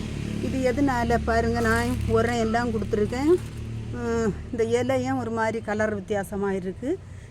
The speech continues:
எதனாலன்னு தெரியல, பார்த்துடுங்க. எல்லா பூக்களும் தொளிஞ்சு தொளிஞ்சு, பார்த்தீங்களா?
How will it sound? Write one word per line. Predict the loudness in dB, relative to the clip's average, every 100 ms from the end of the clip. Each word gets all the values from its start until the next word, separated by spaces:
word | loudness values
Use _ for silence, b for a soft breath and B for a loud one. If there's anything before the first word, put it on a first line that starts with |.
| -8
எதனாலன்னு | -4 -2 0 0 0 0 0
தெரியல, | 0 2 0 0
பார்த்துடுங்க. | -2 -2 -2 -2 -4 -10 -12 -12 B B B B
எல்லா | -8 -6 -4 0 0
பூக்களும் | 0 -2 -2 -2 0
தொளிஞ்சு | -2 -2 0
தொளிஞ்சு, | 2 2 2 -2 0
பார்த்தீங்களா? | -2 2 2 2